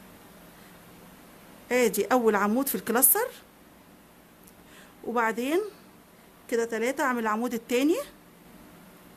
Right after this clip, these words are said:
في الكلاستر، وادي العمود التالت في الكلاستر، وبعدين اسحبهم مع بعض،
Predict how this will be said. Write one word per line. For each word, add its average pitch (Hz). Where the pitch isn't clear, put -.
في -
الكلاستر، 262
وادي 277
العمود 233
التالت 277
في -
الكلاستر، 320
وبعدين 415
اسحبهم 302
مع 208
بعض، 165